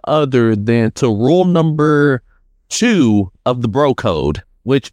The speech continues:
is known as never date your bro's ex. And then we scroll down to rule number seven of the bro code, which is don't date your bro's sister.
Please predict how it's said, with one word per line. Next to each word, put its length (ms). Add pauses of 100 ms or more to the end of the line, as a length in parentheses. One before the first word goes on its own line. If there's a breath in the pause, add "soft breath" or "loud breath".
is 200
known 220
as 220
never 260
date 240
your 160
bro's 320
ex. 320
And 160
then 180
we 160
scroll 380
down 360
to 120
rule 260
number 220
seven 420
of 100
the 60
bro 220
code, 260
which 200
is 100
don't 220
date 160
your 160
bro's 320
sister. 500